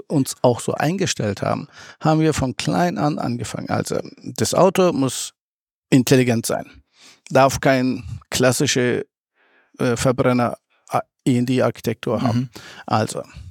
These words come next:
Speaker 1: was ist die Richtung? Die Richtung ist Consumer Electronics. Also sprich, zweitausendachtzehn sprachen wir schon mit den, ähm, Entwicklungspartnern, mit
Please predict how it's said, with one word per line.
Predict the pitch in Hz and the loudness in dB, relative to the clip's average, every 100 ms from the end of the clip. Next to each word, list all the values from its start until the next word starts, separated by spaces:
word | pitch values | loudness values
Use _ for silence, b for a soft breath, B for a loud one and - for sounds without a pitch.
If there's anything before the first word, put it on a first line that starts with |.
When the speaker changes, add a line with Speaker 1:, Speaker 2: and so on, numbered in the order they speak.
| - _ _ _ _ _ B B B _ | -20 _ _ _ _ _ B B B _
Speaker 1:
was | 180 131 - - _ | 0 2 0 -6 _
ist | 147 123 - - - | 2 2 0 -4 -2
die | |
Richtung? | 120 139 - 208 196 | 0 0 0 0 0
Die | 175 | -2
Richtung | 110 120 - 143 | -2 -2 0 -2
ist | - | 0
Consumer | 131 120 123 | 0 0 0
Electronics. | 107 98 - - - - B B | 0 -2 -6 -10 -14 -16 B B
Also | B 135 147 | B 4 4
sprich, | - 156 143 - B B B - | 2 -2 -2 -6 B B B -2
zweitausendachtzehn | 135 135 147 175 180 98 113 - - 139 | 4 4 6 4 2 2 0 0 0 0
sprachen | - - 113 117 160 147 | 0 2 2 2 2 4
wir | 143 156 | 4 2
schon | 151 - 123 151 139 113 | 0 -2 -2 -2 -10 -10
mit | - 117 - | -4 -4 -2
den, | 123 117 123 123 123 - _ | -2 -2 -4 -6 -6 -10 _
ähm, | 120 117 123 120 131 - | -4 -2 -4 -6 -8 -8
Entwicklungspartnern, | - 127 117 143 202 - - 135 131 135 127 127 - | -4 -2 0 -2 -2 -4 0 0 0 -2 -2 -4 -6
mit | 117 | -8